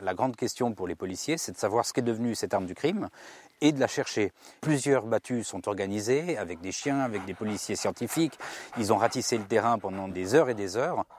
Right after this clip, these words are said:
Ils sont allés jusqu'à Thonon, où vivait Laurent Ségala à l'époque, à la recherche de cette arme du crime qui a jamais été retrouvée. Et c'est là qu'on a vu arriver plusieurs expertises privées mandatées par la défense,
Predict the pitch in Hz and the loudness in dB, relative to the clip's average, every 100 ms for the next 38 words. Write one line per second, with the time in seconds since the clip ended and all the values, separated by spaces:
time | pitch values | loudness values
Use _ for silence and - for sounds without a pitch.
0 | - - - - - - - 117 101 139 | -20 -20 -20 -20 -20 -20 -8 -4 0 2
1 | 135 127 131 107 98 - 95 - 147 185 | 2 2 2 0 -4 -4 0 4 4 2
2 | 233 - 117 120 113 120 117 104 95 113 | -4 -2 -2 0 -2 0 2 2 2 4
3 | 127 - 117 110 107 104 - 196 - - | 2 0 -2 -2 -2 -2 2 0 0 0
4 | - 147 127 123 139 139 - 107 117 101 | 4 6 4 0 0 0 0 -2 -2 -2
5 | 110 107 - 135 170 120 - 123 104 160 | -2 -2 -4 -4 -2 -6 0 2 6 4
6 | 160 127 110 - 113 87 69 _ _ _ | 4 -2 -4 -2 -4 -4 -8 _ _ _
7 | _ _ _ - 123 147 156 - - 120 | _ _ _ -8 0 2 2 -2 -2 0
8 | 113 147 117 113 104 120 107 110 104 123 | 2 0 -2 -4 -2 0 0 -2 -2 0
9 | 135 131 - 175 135 151 123 127 - 120 | 0 -2 -2 -2 2 2 2 -2 -4 -4
10 | 123 - - 127 117 147 135 120 113 117 | -4 -6 0 2 4 2 2 0 0 2
11 | 110 104 110 - 135 170 | 0 0 -2 -2 -2 -2